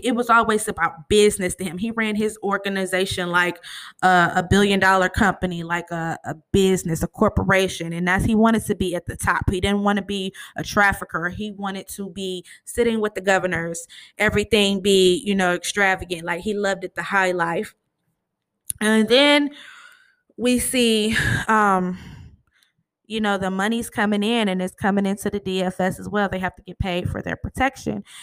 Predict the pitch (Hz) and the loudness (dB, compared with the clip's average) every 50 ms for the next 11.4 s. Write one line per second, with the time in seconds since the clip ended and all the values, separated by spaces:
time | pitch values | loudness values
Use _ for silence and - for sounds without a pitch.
0 | - - - _ _ - 190 196 196 196 190 185 185 185 185 190 - - _ _ | -20 -20 -20 _ _ -2 0 2 2 2 2 2 0 -2 -4 -6 -8 -14 _ _
1 | _ - 160 180 180 190 190 185 190 196 - 208 202 190 185 190 185 - 208 190 | _ -14 -8 -6 -4 -2 -2 -2 -2 -4 -6 -6 -4 -4 -4 -4 -6 -4 -2 -2
2 | 190 190 196 - - 185 180 180 180 180 180 185 - - _ - - _ _ _ | -2 -2 -4 -4 -4 0 0 2 2 2 2 0 -2 -4 _ -20 -20 _ _ _
3 | _ _ - - - 190 180 170 165 170 - - 208 190 190 196 185 190 185 185 | _ _ -10 -6 -2 -2 0 0 -2 -4 -4 -2 -2 0 0 -2 -2 -2 -2 -2
4 | 185 - 220 196 185 185 185 202 233 285 277 214 202 190 190 208 220 220 - _ | -2 -2 -2 -2 -2 0 2 4 4 4 4 4 2 2 2 2 0 -2 -6 _
5 | _ - - 175 175 170 175 180 180 180 185 175 180 202 202 190 196 190 185 180 | _ -8 -4 -2 0 0 0 0 -2 -2 -4 -6 -6 -6 -4 -4 -2 0 0 0
6 | 185 - - 180 185 185 196 190 196 202 - - 247 262 254 214 185 - - _ | -2 -6 -10 -10 -8 -8 -6 -6 -6 -6 -6 0 2 4 4 4 2 -2 -8 _
7 | - - - - - - _ _ - 220 226 226 226 233 240 247 240 240 - - | -20 -20 -20 -20 -20 -20 _ _ -2 0 2 2 2 2 0 0 -2 -6 -10 -8
8 | 214 226 220 220 220 202 190 190 196 196 196 196 190 190 185 175 170 170 170 170 | -4 -2 -2 0 2 4 4 6 6 4 2 0 -2 -2 -2 -2 -2 -2 -2 -2
9 | 208 233 247 247 247 240 226 214 226 214 - - 214 202 202 - 196 185 185 175 | 0 0 2 2 2 2 0 0 -2 -4 -4 -4 -6 -6 -6 -8 -6 -4 -2 -2
10 | 180 180 175 - - 226 220 202 - - 214 208 208 202 - 180 185 - - - | -2 -2 -4 -2 0 0 0 0 0 0 2 2 2 0 -4 -10 -12 -6 -2 2
11 | 214 202 202 196 196 190 190 196 | 4 6 6 6 6 6 4 2